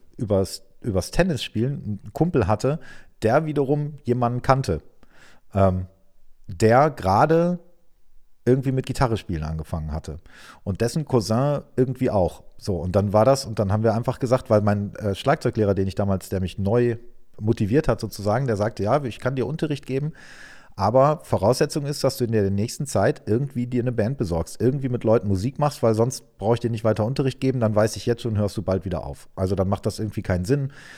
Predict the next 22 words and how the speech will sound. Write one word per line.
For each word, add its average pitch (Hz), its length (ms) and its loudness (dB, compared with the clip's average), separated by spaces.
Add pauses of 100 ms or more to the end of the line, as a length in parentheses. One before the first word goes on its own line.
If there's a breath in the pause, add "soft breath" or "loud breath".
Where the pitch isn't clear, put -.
(160 loud breath)
So 110 320 2
relativ 107 460 2
klar 104 220 2
hat 101 100 0
er 101 60 2
das 92 120 -2
formuliert. 90 500 -2
Und 78 100 -6
deswegen 120 300 -4
habe 123 120 0
ich 117 60 -8
mich 131 120 -4
dann 120 140 0
halt 120 160 0
bemüht, 120 360 -2
irgendwie 110 260 -6
so 110 100 -6
eine 107 120 -2
Band 87 260 -2
zu - 120 -16
kriegen. 76 220 -10
Und 80 140 -6